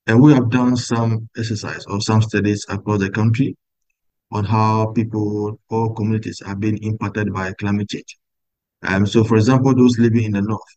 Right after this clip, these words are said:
are currently facing severe heat waves, um, leading, leading to some even health, sick, uh, skin diseases, you know, health challenges, um, you know, so all because of the high temperature, you know, the,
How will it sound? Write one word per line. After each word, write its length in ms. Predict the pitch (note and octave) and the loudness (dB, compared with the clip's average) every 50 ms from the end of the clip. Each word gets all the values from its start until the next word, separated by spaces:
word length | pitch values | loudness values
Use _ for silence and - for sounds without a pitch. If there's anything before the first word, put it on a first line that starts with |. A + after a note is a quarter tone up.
| _ _ - | _ _ -10
are 180 | G2+ G2+ G#2 - | -8 -8 -8 -4
currently 340 | - A2+ A2 G#2+ A2+ A#2 A2 | -2 0 2 4 4 2 2
facing 340 | A2+ A2+ G#2+ - A2+ A2 G#2+ | 2 -2 -4 -2 -2 -6 -6
severe 480 | - - - A2 G#2 A2 A2+ A#2 A2+ | -6 -6 -6 -4 -2 0 0 0 0
heat 200 | A2 A2+ G#2+ G#2+ G#2+ | -2 -2 -4 -6 -4
waves, 420 | G#2 G#2 B2+ B2+ - - - _ _ _ _ _ _ _ _ _ _ _ _ _ _ _ - | -2 -2 -2 -2 -4 -12 -20 _ _ _ _ _ _ _ _ _ _ _ _ _ _ _ -10
um, 520 | G2+ G2 G2 G2+ G2+ G2+ G2+ G2+ G2+ G2+ | -8 -6 -6 -4 -4 -4 -4 -4 -2 -2
leading, 380 | G2+ A2 A2 A2 A#2 A#2 A2+ A2+ A#2+ | -2 -2 0 0 0 -2 -2 -2 0
leading 300 | A#2+ A#2+ A#2+ A#2+ A#2 A2+ | 0 2 2 2 0 0
to 120 | A2+ G#2+ | -6 -8
some 320 | G2 - A#2 A2+ A2+ A2+ A2 | -6 -4 -4 -4 -4 -4 -4
even 260 | A2 G#2+ A2 A2 G#2+ | -6 -4 -4 -4 -4
health, 280 | G#2+ A2+ A2 A2 A2 _ _ _ _ _ _ _ _ _ _ | -2 -2 -4 -4 -4 _ _ _ _ _ _ _ _ _ _
sick, 240 | - - - A#2+ A#2+ - - G#2 | -16 -6 -6 -6 -6 -6 -8 -8
uh, 340 | G#2+ G#2 G2+ G2+ G2 G2+ G2+ | -6 -6 -4 -4 -4 -6 -6
skin 380 | - - - B2+ B2 B2 A#2 | -8 -6 -2 0 2 2 2
diseases, 680 | G#2 G2+ G2 G#2 A2+ A2+ G#2+ G#2+ A2+ A2+ A2 G#2+ G#2+ _ _ - | 0 -2 -2 -2 -2 0 0 0 0 0 0 -2 -4 _ _ -12
you 100 | A2 G#2 | -10 -8
know, 260 | G#2 G#2 G2+ G2+ G#2 | -8 -8 -8 -8 -6
health 260 | G#2+ A2 A2 A2 A2 A2+ - - | -2 0 2 2 0 -2 -6 -6
challenges, 640 | - G#2+ G#2+ G#2+ G#2+ G2 G#2+ G#2 G#2 - - - _ _ _ _ _ _ _ _ _ _ _ _ _ F#2 | -4 -4 -2 -2 -2 -2 -2 -4 -6 -8 -12 -20 _ _ _ _ _ _ _ _ _ _ _ _ _ -8
um, 540 | F#2+ G2 G2 G2+ G2 G2+ G2+ G2+ G2+ G2 - | -6 -2 -2 -2 0 0 -2 -2 -2 -4 -6
you 100 | G#2+ G#2+ | -6 -6
know, 260 | G#2+ G#2+ G#2+ G#2+ G#2+ | -4 -2 -2 -4 -4
so 160 | G#2+ - A2 - | -4 -6 -8 -4
all 240 | - A#2 A#2+ A2+ | -2 -2 0 0
because 320 | A2 A2 A2 - A2 G#2+ A2 | 0 -2 -2 -2 -4 -4 -2
of 160 | G2+ G2+ G2 | -4 -4 -4
the 80 | G2+ G2 | -4 -4
high 420 | G2 G#2+ A2 A2 G#2+ G#2+ G#2+ A2 A2 _ _ _ _ - | -2 -2 0 0 0 -2 -2 -4 -6 _ _ _ _ -6
temperature, 420 | A2+ G#2 G2 G#2+ G2+ - F#2 F2 - | -6 -4 -4 -6 -8 -8 -10 -12 -12
you 80 | G#2 | -12
know, 140 | G2 G2 G2+ | -10 -10 -10
the, 200 | F#2+ G2+ G2+ G2+ | -10 -10 -12 -12